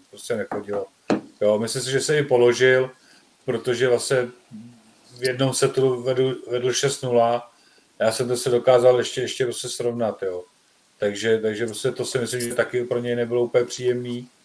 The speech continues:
Jo, a pak, když člověk, eh, vyhraje, eh, ve čtvrtém setu na pěti,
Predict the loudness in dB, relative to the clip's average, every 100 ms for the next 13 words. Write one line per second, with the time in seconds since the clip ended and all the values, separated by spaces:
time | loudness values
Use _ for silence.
0 | _ _ _ _ _ -2 0 2 2 2
1 | 2 0 -2 0 2 4 4 4 6 6
2 | 6 4 0 -6 -8 -10 -12 -16 -20 -10
3 | -10 -10 -6 -6 -4 -6 -2 -2 0 -2
4 | 0 2 2